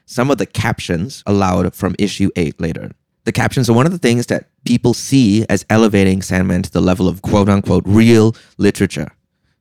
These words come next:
if you care about those things. Gaiman's approach to death in issue eight is that he keeps pushing us into the unexpected spots. He said when he was writing the issue, when he was conceptualizing Sandman and the Endless, he was thinking about the character of death.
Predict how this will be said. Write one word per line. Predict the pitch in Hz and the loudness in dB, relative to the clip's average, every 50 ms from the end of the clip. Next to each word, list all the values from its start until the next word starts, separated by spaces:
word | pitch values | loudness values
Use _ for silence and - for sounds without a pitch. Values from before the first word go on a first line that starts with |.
| _ 85 | _ -10
if | 80 76 82 95 | -8 -8 -6 -4
you | 90 82 | -6 -4
care | - - 73 55 | -4 -4 -6 -6
about | - 62 - - | -8 -10 -10 -12
those | - - - | -14 -16 -14
things. | - - - - - - _ _ _ _ _ _ _ _ _ _ _ _ _ _ - | -16 -16 -16 -18 -20 -20 _ _ _ _ _ _ _ _ _ _ _ _ _ _ -4
Gaiman's | 110 120 120 127 127 113 | 0 2 2 4 2 2
approach | 117 - 110 117 110 95 - - | 0 0 2 2 2 2 0 -4
to | - - 101 - | -2 -2 -2 -2
death | - - 98 92 87 90 - - - | -2 -4 -6 -6 -6 -6 -10 -10 -8
in | 87 | -6
issue | 92 87 - - 95 82 - | -4 -4 -4 -6 -6 -6 -6
eight | 82 78 - - _ _ _ _ _ _ _ _ _ - | -6 -6 -8 -10 _ _ _ _ _ _ _ _ _ -8
is | 98 - | -6 -6
that | - 87 - | -6 -6 -8
he | - | -8
keeps | - - 120 107 - - | -6 -4 -4 -4 -4 -6
pushing | - - - 123 - - 113 104 104 95 - | -4 0 0 0 0 0 -2 -2 -2 -4 -4
us | - 95 85 - - | -6 -6 -6 -8 -8
into | - 98 90 - 92 | -8 -10 -8 -6 -8
the | 87 87 - | -8 -6 -6
unexpected | - 92 90 - - - - - - - - | -6 -8 -8 -8 -10 -12 -14 -14 -14 -18 -18
spots. | - - - - - - - - - - _ _ _ _ _ _ _ _ _ _ _ _ _ _ _ | -16 -16 -16 -16 -16 -20 -20 -20 -20 -20 _ _ _ _ _ _ _ _ _ _ _ _ _ _ _
He | _ - | _ -6
said | - - 120 107 | -2 -2 0 0
when | 104 104 | 0 0
he | 104 101 | 0 0
was | 92 90 | 0 0
writing | 98 95 92 95 98 | 0 0 2 2 2
the | 95 90 | 2 2
issue, | 92 90 - - 95 92 95 - - _ _ _ _ _ | 2 0 0 0 -2 -2 -2 -4 -8 _ _ _ _ _
when | 98 | -4
he | 98 90 | -2 -2
was | - | -2
conceptualizing | - 101 95 - - 117 107 - - 107 98 92 90 92 92 92 92 | -4 -8 -10 -4 -2 -2 -2 0 0 0 0 0 0 0 -2 -4 -4
Sandman | - - 90 90 92 92 90 92 92 | -4 -4 -2 -2 0 0 0 0 0
and | 95 92 | -2 -2
the | 95 - | -2 -2
Endless, | 95 92 95 95 90 - | 0 0 0 0 -2 0
he | - 101 | -2 -2
was | 95 - | -2 -2
thinking | - 90 92 92 87 | -4 -6 -6 -4 -6
about | 85 78 - | -6 -6 -8
the | - | -12
character | - - - 95 95 98 85 - - - 80 | -14 -8 -4 -2 -2 -2 -2 -4 -6 -8 -8
of | 78 - - | -8 -8 -10
death. | - - - - _ _ _ | -12 -14 -14 -16 _ _ _